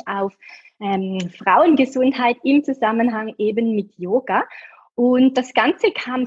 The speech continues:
so, also, wo soll ich starten? Mm, mit Yoga bin ich eigentlich zum ersten Mal während dem Studium in Berührung gekommen. Das war so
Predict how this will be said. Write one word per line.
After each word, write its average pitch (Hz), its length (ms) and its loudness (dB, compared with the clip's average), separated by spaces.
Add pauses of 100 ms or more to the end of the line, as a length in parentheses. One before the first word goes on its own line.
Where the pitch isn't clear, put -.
so, 262 400 0
also, 208 800 -6 (280)
wo 233 100 2
soll 277 160 2
ich 262 80 0
starten? 226 640 0
Mm, 233 460 -8 (840)
mit 240 160 -2
Yoga 330 300 2
bin 277 160 4
ich 302 80 -2
eigentlich 262 320 2
zum 254 100 -4
ersten 254 320 0
Mal 226 220 0
während 233 240 0
dem 240 100 -2
Studium 254 480 -4
in 196 140 -6
Berührung 196 340 -12
gekommen. 196 460 0
Das 233 200 -4
war 190 240 2
so 180 360 -2